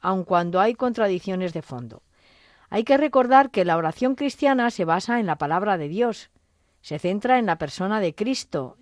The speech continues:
lleva al diálogo amoroso con Jesucristo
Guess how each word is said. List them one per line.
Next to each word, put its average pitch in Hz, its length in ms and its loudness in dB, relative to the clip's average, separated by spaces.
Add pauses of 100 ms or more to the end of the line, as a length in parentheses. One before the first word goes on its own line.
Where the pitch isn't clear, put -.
lleva 170 1000 0
al 151 120 -4
diálogo 180 400 0
amoroso 196 460 2
con 196 180 -2
Jesucristo 202 760 -6